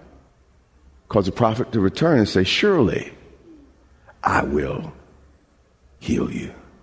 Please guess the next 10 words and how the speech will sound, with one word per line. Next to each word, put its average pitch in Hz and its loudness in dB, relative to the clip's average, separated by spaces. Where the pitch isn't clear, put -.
Why 175 4
did 190 4
this 185 2
happen? 104 -2
Because 127 2
he 135 4
would 147 4
not 156 2
accept - -4
automatically 117 -2